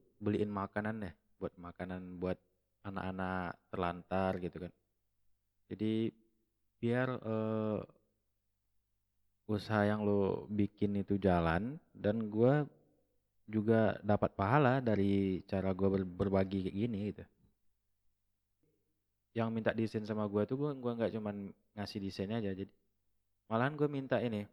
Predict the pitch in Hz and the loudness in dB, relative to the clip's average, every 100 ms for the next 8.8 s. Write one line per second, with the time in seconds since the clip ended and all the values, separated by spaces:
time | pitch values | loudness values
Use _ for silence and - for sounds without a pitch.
0 | _ 98 101 101 101 127 127 - _ _ | _ -8 -6 -6 -4 -2 -2 -6 _ _
1 | _ - 104 95 95 92 92 90 90 - | _ 0 2 4 2 2 2 0 -2 -6
2 | - - 90 90 92 92 90 90 90 87 | -8 -2 0 0 0 0 0 -2 -2 -2
3 | 87 87 85 90 87 87 87 87 - 101 | -2 -4 -6 -4 -4 -2 -4 -4 -6 -8
4 | 85 95 85 82 90 92 92 - 90 85 | -8 -14 -8 -6 -4 -4 -6 -6 -6 -4
5 | 82 85 85 - 85 87 87 82 - _ | -6 -8 -10 -8 -6 -4 -4 -6 -10 _
6 | _ _ _ _ _ _ _ - 90 87 | _ _ _ _ _ _ _ -10 -2 0
7 | 87 85 85 82 82 82 85 85 82 92 | 2 0 -2 -4 -4 -6 -8 -6 -6 -6
8 | - 98 101 104 87 85 87 | -2 0 2 0 -4 -10 -10